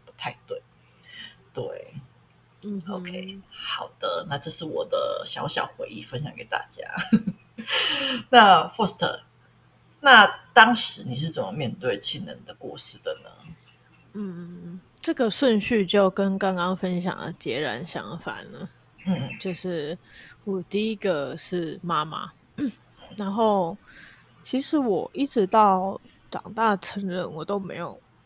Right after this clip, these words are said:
Speaker 2: 没有就是面对好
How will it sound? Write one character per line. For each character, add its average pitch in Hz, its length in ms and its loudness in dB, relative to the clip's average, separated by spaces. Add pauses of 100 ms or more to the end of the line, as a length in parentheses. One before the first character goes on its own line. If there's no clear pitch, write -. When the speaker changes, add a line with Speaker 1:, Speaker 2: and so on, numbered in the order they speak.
(680)
Speaker 2:
没 196 220 -4
有 143 440 -6 (580)
就 202 160 -2
是 180 680 -10 (440)
面 180 400 -2
对 156 760 -4
好 - 320 0